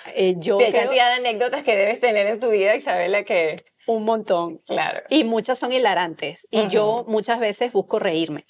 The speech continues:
Speaker 1: porque es que si no se transforma en un drama que no tiene ningún sentido, porque no es funcional,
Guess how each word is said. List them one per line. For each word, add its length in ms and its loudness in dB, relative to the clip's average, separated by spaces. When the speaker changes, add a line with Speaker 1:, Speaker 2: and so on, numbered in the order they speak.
Speaker 1:
porque 460 0
es 140 -2
que 120 0
si 140 -4
no 120 -2
se 180 -2
transforma 560 -2
en 100 0
un 100 0
drama 280 0
que 80 -6
no 120 -6
tiene 160 -2
ningún 200 -2
sentido, 400 0
porque 260 -6
no 220 -2
es 60 -6
funcional, 600 0